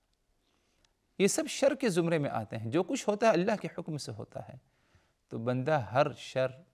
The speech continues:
سے اللہ کی پناہ طلب کر رہا ہے۔ ادھر بھی اللہ پر ایمان کا ایک جز انسان اس کا اقرار کر رہا ہے کہ حقیقی معنوں میں، صحیح معنوں میں پناہ دینے والی ذات صرف اللہ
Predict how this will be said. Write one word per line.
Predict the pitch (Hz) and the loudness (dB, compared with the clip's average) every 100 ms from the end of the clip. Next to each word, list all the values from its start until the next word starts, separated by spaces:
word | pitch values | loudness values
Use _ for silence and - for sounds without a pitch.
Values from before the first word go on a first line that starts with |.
| _ _ _ | _ _ _
سے | - - 117 - _ | -10 -6 -6 -8 _
اللہ | 123 110 113 143 107 | -2 -2 0 -2 -2
کی | - | -10
پناہ | 127 - 113 135 127 - | -10 -8 -6 -4 -4 -6
طلب | - - | -12 -12
کر | - - | -12 -14
رہا | - - | -14 -16
ہے۔ | - - _ _ _ _ _ _ _ _ _ _ - | -18 -20 _ _ _ _ _ _ _ _ _ _ -6
ادھر | 123 113 156 | -2 2 2
بھی | 151 | 2
اللہ | 123 135 131 | 0 0 0
پر | - - | -2 -4
ایمان | 131 120 120 139 151 113 - _ _ _ _ _ _ _ _ _ _ _ _ | -4 -2 0 0 0 -4 -14 _ _ _ _ _ _ _ _ _ _ _ _
کا | - | 2
ایک | 165 160 - _ - - | 4 2 -4 _ -20 -14
جز | 131 107 156 240 147 - | -10 0 4 4 0 -8
انسان | - 151 147 165 165 | -2 -2 2 2 2
اس | 147 | -2
کا | - - | -4 -4
اقرار | - 131 127 | 0 2 2
کر | - - | 0 -10
رہا | - - | -10 -16
ہے | - - _ _ _ _ _ _ _ _ _ _ _ _ | -20 -20 _ _ _ _ _ _ _ _ _ _ _ _
کہ | - 127 | -6 4
حقیقی | 143 - 185 240 | 4 4 0 2
معنوں | 233 185 175 | 4 6 6
میں، | 160 | 2
صحیح | - 151 180 | 0 0 2
معنوں | 139 143 143 | 2 2 0
میں | 135 | -6
پناہ | - 120 139 | -4 -2 -2
دینے | 113 123 120 | -2 -4 -4
والی | 110 110 | -6 -6
ذات | 104 123 143 | -6 -4 -6
صرف | - - | -10 -10
اللہ | 139 | -8